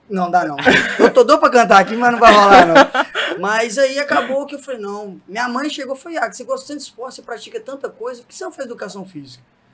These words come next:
Aí eu procurei saber, né, que pra mim, na minha cabeça, educação física era jogar bola, handebol, vôlei, futebol. E não era isso, né? Era mais do que isso. E assim, eu encantei, né? Foi até com uma amiga minha que já tava, na época ela tava fazendo ainda faculdade.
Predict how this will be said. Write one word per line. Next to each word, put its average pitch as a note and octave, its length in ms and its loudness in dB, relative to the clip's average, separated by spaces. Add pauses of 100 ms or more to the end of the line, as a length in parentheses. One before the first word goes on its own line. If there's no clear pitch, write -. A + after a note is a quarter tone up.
(240)
Aí D3 100 -6
eu D#3 60 -6
procurei E3 300 -12
saber, A3 340 -10
né, E3+ 140 -12
que D3 100 -20
pra D#3 160 -14
mim, D#3+ 60 -14
na D#3+ 80 -12
minha E3 100 -14
cabeça, E3 280 -12
educação F#3 360 -18
física - 240 -20
era F#3 80 -16
jogar D#3+ 240 -10
bola, D#3 400 -12
handebol, D3 680 -16
vôlei, D3 160 -16
futebol. D#3+ 540 -12 (540)
E B3+ 100 -16
não C#4 160 -8
era C#4+ 180 -2
isso, A3 380 -12
né? G3 220 -16
Era G3 160 -8
mais G#3 280 -6
do G#3+ 60 -18
que A3 140 -6
isso. G3+ 420 -8
E A#3 220 -8
assim, A#3 480 -10
eu G#3+ 80 -16
encantei, A#3+ 640 -4
né? F#3+ 120 -10
Foi F#3+ 180 -16
até E3 180 -14
com F#3+ 100 -16
uma F#3 80 -6
amiga E3 260 -10
minha E3 320 -12
que F#3 140 -20
já D#3 180 -10
tava, E3 200 -10
na F3 160 -8
época F3+ 240 -8
ela E3+ 80 -10
tava E3+ 180 -12
fazendo E3+ 320 -16
ainda F3 220 -18
faculdade. D3 640 -14